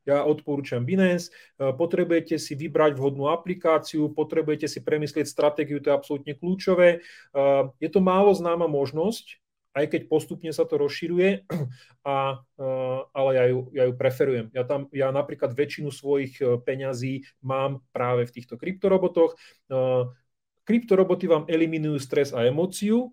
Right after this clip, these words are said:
a kryptoroboty fungujú dvadsaťštyri hodín denne, piatok, sviatok, jete vianočného kapra a kryptoroboty fungujú. Spíte, kryptoroboty fungujú. Ustrážia vám, kedy vám to rastie a to zarobí, e, nakupujú, keď to klesá a tak ďalej.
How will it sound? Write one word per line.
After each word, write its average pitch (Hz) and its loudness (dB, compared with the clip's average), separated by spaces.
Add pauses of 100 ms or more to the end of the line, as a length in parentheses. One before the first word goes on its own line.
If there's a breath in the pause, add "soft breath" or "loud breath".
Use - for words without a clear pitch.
(140)
a 135 -4
kryptoroboty 143 -2
fungujú 131 -4
dvadsaťštyri 123 0
hodín 123 -2
denne, 147 0
piatok, 139 2
sviatok, 135 0
jete 139 -4
vianočného 135 -2
kapra 175 0
a 139 -4
kryptoroboty 127 -2
fungujú. 160 0 (240 loud breath)
Spíte, 160 0
kryptoroboty 143 2
fungujú. 175 0 (160)
Ustrážia 151 4
vám, 139 2
kedy 139 -6
vám 139 -2
to 147 0
rastie 151 2
a 135 0
to 123 -12
zarobí, 165 4
e, 160 -14 (280 loud breath)
nakupujú, 147 -2
keď 143 -2
to 131 -2
klesá 147 4
a 143 -8
tak 139 0
ďalej. 147 4